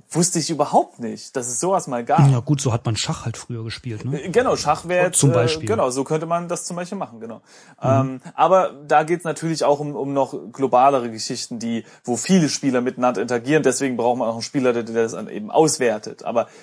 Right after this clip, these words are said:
Speaker 2: Mhm.
Speaker 1: also, fand ich einfach interessant und ist de-, definitiv hier auch interessant zu erfahren, so, wo das herkommt, ne? Also aus der analogen Welt irgendwo.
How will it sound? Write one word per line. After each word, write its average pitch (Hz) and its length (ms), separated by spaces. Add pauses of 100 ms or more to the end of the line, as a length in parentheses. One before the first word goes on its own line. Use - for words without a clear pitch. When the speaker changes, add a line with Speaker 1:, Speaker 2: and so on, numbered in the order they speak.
Speaker 2:
Mhm. 120 140
Speaker 1:
also, 123 140 (380)
fand - 440
ich 147 100
einfach 135 140
interessant 135 320
und 135 100
ist - 300
de-, 135 120
definitiv 151 520
hier 160 160
auch 156 100
interessant 143 400
zu 147 60
erfahren, 135 440
so, 156 520 (180)
wo 139 160
das 143 240
herkommt, 131 540
ne? 123 120
Also 117 260
aus - 160
der 87 100
analogen 113 380
Welt 117 240
irgendwo. 110 420